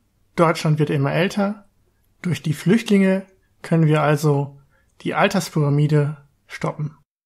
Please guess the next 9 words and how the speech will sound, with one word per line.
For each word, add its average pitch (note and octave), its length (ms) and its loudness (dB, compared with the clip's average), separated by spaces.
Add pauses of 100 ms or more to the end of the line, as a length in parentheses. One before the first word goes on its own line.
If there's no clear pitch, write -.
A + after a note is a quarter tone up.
(300)
Ich - 180 -2
möchte F3+ 240 2
jetzt D#3 180 2
noch D#3 120 2
begründen, F#3 560 4
warum D#3+ 340 4
diese D#3 240 2
drei D3 320 0
Aussagen D#3 680 0